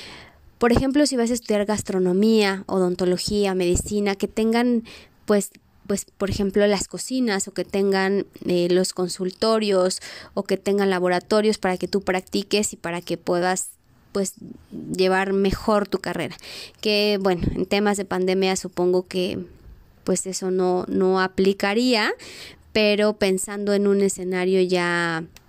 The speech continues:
al cien por ciento como, como estábamos, pues seguramente te será muy útil. Eh, y pues ese sería uno de los puntos también a considerar.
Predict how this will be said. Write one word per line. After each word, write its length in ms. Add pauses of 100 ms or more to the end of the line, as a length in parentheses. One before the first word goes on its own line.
(640)
al 160
cien 260
por 160
ciento 360
como, 340
como 280
estábamos, 680 (380)
pues 140
seguramente 640
te 300
será 380
muy 300
útil. 320 (840)
Eh, 440
y 120
pues 260
ese 240
sería 360
uno 200
de 60
los 180
puntos 300
también 280
a 80
considerar. 640